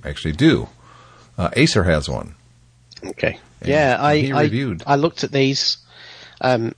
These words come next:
Speaker 2: I, or I will modify in deference to John my comments in that there are no well-priced, good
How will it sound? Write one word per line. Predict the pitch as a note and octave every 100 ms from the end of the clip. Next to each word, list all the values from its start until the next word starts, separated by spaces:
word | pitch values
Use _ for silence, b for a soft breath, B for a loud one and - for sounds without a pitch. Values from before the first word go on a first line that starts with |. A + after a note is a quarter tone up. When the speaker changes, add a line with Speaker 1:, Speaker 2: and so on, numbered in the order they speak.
| -
Speaker 2:
I, | C3 C3
or | C3 C3
I | C#3+
will | C3+ B2+ A2+ _ _
modify | C3 D3 D3 - A#2+ A#2
in | - A#2+ G#2+
deference | C#3 - A#2+ -
to | -
John | F#2+ G2+ F#2+
my | F#2+
comments | - - F2+ F#2 F2 -
in | G2
that | F#2 - _ B B B B B -
there | B2+
are | C3+
no | C#3+ D#3+ F3 E3+ D#3 _ _ _ -
well-priced, | C3 D#3+ D3+ - A#2+ G#2+ - -
good | - C#3 A2+